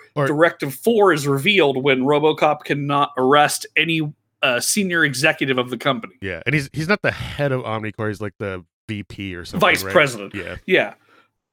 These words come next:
Speaker 2: But he's
Speaker 1: Yeah.
Speaker 2: shooting for, because the, the chairman
Speaker 1: Yeah.
Speaker 2: of Omnicorps is pretty much on the way out.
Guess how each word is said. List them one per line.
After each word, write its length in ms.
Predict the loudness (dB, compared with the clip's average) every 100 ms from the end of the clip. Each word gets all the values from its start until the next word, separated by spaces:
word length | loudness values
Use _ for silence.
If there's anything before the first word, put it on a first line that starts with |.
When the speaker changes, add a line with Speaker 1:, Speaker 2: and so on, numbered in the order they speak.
| _ _ 2
Speaker 2:
But 100 | 6
he's 180 | 6 6
Speaker 1:
Yeah. 40 |
Speaker 2:
shooting 280 | 4 4 2
for, 340 | 0 0 -2 -6
because 300 | -4 -2 -2
the, 180 | -4 -8
the 160 | -6 -4
chairman 760 | 0 2 2 2 -2 -6 -10 _ _ _ _
Speaker 1:
Yeah. 60 | 2
Speaker 2:
of 60 | 4
Omnicorps 640 | 4 2 0 0 0 0
is 180 | -2 -6
pretty 240 | -6 -4 -4
much 160 | -4
on 120 | -2 -2
the 60 |
way 280 | 2 2 2
out. 260 | -4 -8